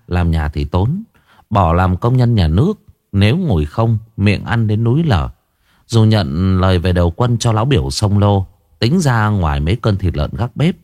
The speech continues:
cùng với túi gạo nếp, lão trùm chưa ứng cho anh một khoản nào khả dĩ ra tấm ra món. Hồi trưa trong lúc dọn mâm bát chuẩn bị liên hoan, Thực bất ngờ thấy chị Hân, vợ ông Ba Đen,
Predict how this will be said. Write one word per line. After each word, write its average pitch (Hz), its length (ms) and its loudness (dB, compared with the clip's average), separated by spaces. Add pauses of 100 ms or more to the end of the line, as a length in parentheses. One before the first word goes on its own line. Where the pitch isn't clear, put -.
(320)
cùng 104 180 2
với 104 100 2
túi 160 180 -2
gạo 104 200 -2
nếp, 135 220 -2 (480)
lão 127 260 2
trùm 92 280 0
chưa 127 220 0
ứng 143 260 -2
cho 139 120 -2
anh 101 240 0
một 85 120 0
khoản 71 320 -2
nào 69 200 -4
khả 69 300 -6
dĩ 76 240 -6
ra 104 180 -2
tấm 101 260 -2
ra 101 120 0
món. 98 360 0 (1700)
Hồi 90 640 2 (320)
trưa 135 360 2
trong 123 220 0
lúc 180 180 -2
dọn 95 280 0
mâm 101 280 0
bát 147 260 -2
chuẩn 67 180 -2
bị 67 140 -4
liên 98 200 0
hoan, 101 320 0 (420)
Thực 117 200 -2
bất 196 180 -4
ngờ 90 300 2
thấy 127 180 0
chị 104 140 -2
Hân, 110 240 0
vợ 101 200 0
ông 104 200 -2
Ba 113 120 0
Đen, 110 300 0